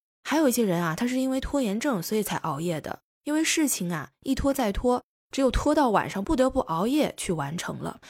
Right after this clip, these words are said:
还有一些人，他们觉得熬夜的原因啊，是因为年轻，甚至还有的网友说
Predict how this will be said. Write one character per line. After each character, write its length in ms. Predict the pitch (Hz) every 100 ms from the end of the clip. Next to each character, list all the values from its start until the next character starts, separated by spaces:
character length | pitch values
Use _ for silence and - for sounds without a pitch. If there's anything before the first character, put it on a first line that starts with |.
| -
还 120 | 254 294
有 40 |
一 60 | 262
些 160 | 247
人， 140 | 202 190
他 100 | 220
们 80 |
觉 160 | 202 180
得 120 | 190
熬 200 | 185 170
夜 140 | 214 196
的 80 |
原 200 | 175 165
因 160 | 175 190
啊， 140 | 160
是 160 | 156 226
因 140 | 220
为 120 | 220 220
年 280 | 190 156
轻， 340 | 190 - 240 240 _
甚 220 | - 330 294
至 40 |
还 200 | 226 220
有 100 | 285
的 80 | 208
网 160 | 180
友 160 | 180 160
说 200 | - 196